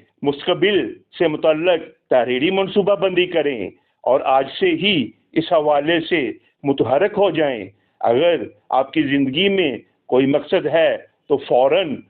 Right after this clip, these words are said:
اسے تحریر کریں، اس سے متعلق منصوبہ بندی کر کے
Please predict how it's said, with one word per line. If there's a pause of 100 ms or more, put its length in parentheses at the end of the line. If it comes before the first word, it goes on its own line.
(100)
اسے
تحریر (100)
کریں، (260)
اس
سے
متعلق (280)
منصوبہ
بندی
کر
کے